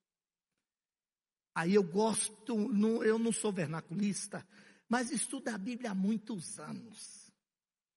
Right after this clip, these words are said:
E, e ao longo dos anos, pra gente não perder aquela, aquele, aquele anelo, aquele desejo, aquele espírito bereano lá de Atos dezessete, né? Que os, os bereanos eram mais nobres do que os tessalonicenses,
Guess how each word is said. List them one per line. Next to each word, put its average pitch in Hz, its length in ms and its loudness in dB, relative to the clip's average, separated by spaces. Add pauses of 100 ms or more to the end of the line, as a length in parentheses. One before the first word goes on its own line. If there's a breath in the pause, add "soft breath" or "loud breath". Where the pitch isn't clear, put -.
(1200)
E, 247 680 -2
e 254 60 -2
ao 240 120 0
longo 285 340 -2
dos 247 220 -4
anos, 285 140 -4
pra 285 120 0
gente 269 220 -4
não 285 140 -6
perder 262 520 -4
aquela, 226 440 -4 (460 loud breath)
aquele, 208 680 -2
aquele 214 240 0
anelo, 180 520 0
aquele 196 260 -2
desejo, 170 560 -2
aquele 175 280 -2 (220 loud breath)
espírito 220 720 -2
bereano 190 680 4
lá 185 140 2
de 180 140 -4
Atos 180 240 -2
dezessete, 190 720 -4
né? 202 180 0 (2250)
Que - 80 -4
os, 175 200 -2
os 160 160 -4
bereanos 185 500 2
eram 196 180 2
mais 196 280 2
nobres 196 400 0
do 175 120 -4
que - 160 0
os 185 140 0
tessalonicenses, 185 960 -4